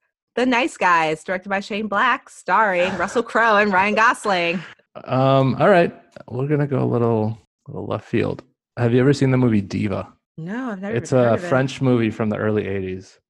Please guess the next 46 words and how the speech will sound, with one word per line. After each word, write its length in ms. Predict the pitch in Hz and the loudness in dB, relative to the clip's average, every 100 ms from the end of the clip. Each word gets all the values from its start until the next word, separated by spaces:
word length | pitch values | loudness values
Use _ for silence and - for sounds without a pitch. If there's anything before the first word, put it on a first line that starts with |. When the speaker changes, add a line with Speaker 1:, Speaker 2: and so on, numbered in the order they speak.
| _ _ - | _ _ -18
Speaker 1:
No. 680 | 160 160 180 185 151 151 151 - | -14 -12 -10 -8 -10 -12 -16 -14
Speaker 2:
All 120 | 107 | -8
right, 120 | 104 104 | -4 -2
we're 100 | 117 | -2
gonna 180 | 120 | 0
go 100 | 117 | 0
with 120 | 107 101 | 0 -2
Diva. 340 | 101 98 104 _ _ _ _ _ _ _ - | -8 -8 -14 _ _ _ _ _ _ _ -16
Speaker 1:
Okay. 500 | 180 - 202 185 185 _ _ - | -16 -14 -12 -10 -12 _ _ -20
Speaker 2:
Yep. 140 | - - | -20 -20
Speaker 1:
Looking 360 | 170 180 196 190 | -18 -16 -10 -8
that 180 | 180 | -6
up 200 | 190 190 | -6 -8
right 240 | - 180 165 | -8 -6 -6
now 280 | 185 185 175 | -2 -2 0
as 160 | 196 | -2
we 100 | 202 | -6
speak. 640 | 208 - - 311 277 - - | -8 -6 0 2 0 -2 -12
Speaker 2:
Yeah, 240 | - 151 156 | -2 2 2
I 140 | 131 | 2
was 160 | 156 151 | 0 -2
supposed 460 | - - 160 - - | -6 -6 -6 -6 -12
to 160 | 180 | -10
go 240 | 143 131 127 | -6 -4 -4
see 320 | 123 - 139 | -6 -8 -4
it 140 | 123 | -4
at 160 | 120 107 | -4 -10
the 80 | 110 | -6
Music 420 | 110 127 - - | -6 -6 -8 -8
Box 380 | 98 101 - - | -8 -10 -12 -10
last 400 | 98 95 - - | -10 -10 -14 -10
year, 260 | 101 104 | -6 -6
but 320 | 98 107 101 - | -4 -6 -6 -8
I 100 | 117 | -6
ha-, 400 | 107 98 120 120 - | -6 -6 -6 -6 -6
I, 80 | 117 | -6
I, 200 | 120 113 | -4 -4
I 400 | 117 _ _ 120 | -8 _ _ -18
don't 80 | 127 | -16
remember 260 | 151 147 | -12 -8
if 100 | 143 | -8
I 60 | 135 | -6
had 100 | 107 | -8
tickets 280 | - - 107 | -8 -14 -14
to 160 | - 98 | -12 -14
it, 80 | 104 | -14